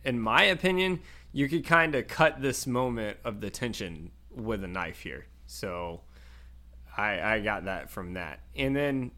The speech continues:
we cut over and Princess Helena is shown, and she's playing with this spider. And this is an interesting moment here. And she's a dreamer. Kinda reminds me of,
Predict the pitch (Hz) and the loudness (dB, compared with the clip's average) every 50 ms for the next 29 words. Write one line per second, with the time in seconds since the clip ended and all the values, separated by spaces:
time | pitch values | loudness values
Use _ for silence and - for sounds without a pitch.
0 | - - 127 127 120 - - 226 247 208 151 131 120 120 117 113 113 110 110 110 | -8 -6 -4 -4 0 2 4 4 6 6 4 4 2 2 0 2 0 0 -2 -4
1 | 113 - - - 175 175 170 - 196 175 - - 139 123 107 110 113 117 123 117 | -6 -4 0 2 2 2 2 2 0 0 0 0 0 0 0 0 0 0 0 -2
2 | 92 80 78 82 - - - - - - - - - - - - - - - - | -4 -6 -8 -12 -14 -18 -20 -20 -20 -20 -20 -18 -18 -18 -18 -18 -16 -16 -16 -16
3 | - - 127 131 120 - - 147 120 113 110 104 101 - - 135 117 - - - | -14 -10 -8 -8 -6 -2 0 2 2 2 0 -2 -6 -4 -4 -4 -4 -4 -6 -4
4 | - 147 151 165 170 165 156 139 127 113 107 113 107 - - - - - - 107 | -2 0 2 2 2 2 0 0 -2 -2 -2 -4 -4 -2 -4 -4 -4 -2 0 2
5 | 113 135 127 101 87 80 82 - - - - - - - - - - - - - | 4 4 2 2 0 -4 -8 -12 -16 -18 -18 -18 -18 -18 -18 -18 -18 -18 -20 -18
6 | - - 131 120 117 117 110 104 - - 147 160 170 196 190 170 131 - 127 131 | -6 -2 0 0 2 0 -2 -4 -2 -2 -2 0 0 2 2 2 2 2 0 -2
7 | 127 147 147 - - 139 123 117 107 104 110 120 131 127 113 95 95 95 92 90 | 0 -2 -2 -2 -2 -2 -2 -2 -2 -2 -2 -2 -2 -2 -4 -6 -6 -8 -8 -6
8 | 87 85 82 82 - - 101 98 101 - - - - 160 160 156 151 120 120 151 | -6 -6 -8 -10 -10 -8 -8 -8 -8 -8 -6 -4 -2 0 0 0 0 0 0 0
9 | 165 160 139 120 107 - 160 175 196 202 190 175 160 151 151 143 127 143 143 135 | 0 0 0 -2 0 2 4 4 6 6 4 4 4 4 2 2 0 0 0 2
10 | 127 123 110 | 2 0 0